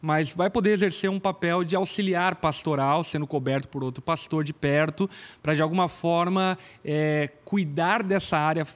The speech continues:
fraca, enfim, frágil desse irmão, que não pode ser desconsiderado. Então,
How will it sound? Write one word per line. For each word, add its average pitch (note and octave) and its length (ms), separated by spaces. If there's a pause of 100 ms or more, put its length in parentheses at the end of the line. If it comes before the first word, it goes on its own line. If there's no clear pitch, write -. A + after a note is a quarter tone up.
(260)
fraca, C#3+ 560
enfim, C3+ 260
frágil E3 520
desse C#3+ 240
irmão, F3 300
que G3+ 100
não A3+ 120
pode F#3 260
ser E3 180
desconsiderado. C3+ 920
Então, D#3 240